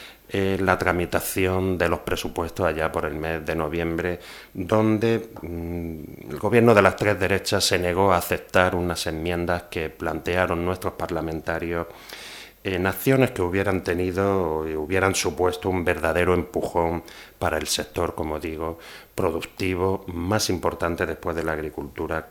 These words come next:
que es el turismo para nosotros. Las acciones eran muy claras y muy fáciles de implementar y, como digo, pues, eh, el gobierno de las tres derechas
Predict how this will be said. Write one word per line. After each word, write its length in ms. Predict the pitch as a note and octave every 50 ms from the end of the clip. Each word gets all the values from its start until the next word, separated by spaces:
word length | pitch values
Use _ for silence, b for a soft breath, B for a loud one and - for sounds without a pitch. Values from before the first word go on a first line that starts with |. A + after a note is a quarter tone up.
| - -
que 140 | - - D#2
es 140 | D#2 - -
el 120 | D#2 D2+
turismo 360 | - D#2+ D2+ D#2 D2+ D2+ D2+ C#2+
para 200 | - D2 D2 C#2+
nosotros. 480 | C#2+ C#2+ - - D2 C2+ B1+ C2 C2 - - B B B B B B
Las 120 | F2 E2
acciones 480 | D#2+ - - - G#2 G#2+ G#2+ G#2+ G#2 G2+
eran 160 | G2 G2+ F#2+
muy 200 | F#2+ F#2 F#2+ G2
claras 400 | - - G2+ G#2+ G#2+ G#2+ G#2 F#2+
y 80 | G2 F#2+
muy 180 | F#2 G2 G2+ G2
fáciles 560 | - - G#2+ G2 - - F2+ F2+ F2 E2 D#2+
de 80 | F2
implementar 840 | G2 G2 F#2+ - - F#2+ F2+ F2+ F2+ F#2 E2+ - G#2+ A2 A2+ A#2+ - - B B B B B B B B
y, 120 | G#2 F#2
como 280 | - F#2+ E2+ F2 E2+ D#2+
digo, 360 | F2+ F2 F2 F#2+ G2 F#2+ -
pues, 440 | - E2+ D#2+ D2 C#2+ D2 - - -
eh, 580 | - - C#2+ C#2 C#2 C2+ - - - - - -
el 60 | - D2+
gobierno 500 | E2 D#2+ D#2+ F2+ F2 E2 E2+ E2 E2+ D#2+
de 80 | D#2+
las 160 | D#2+ D#2 D2+
tres 200 | - - F2 E2
derechas 580 | D2 E2 - E2 C#2+ - - - E2+ E2+ E2+ -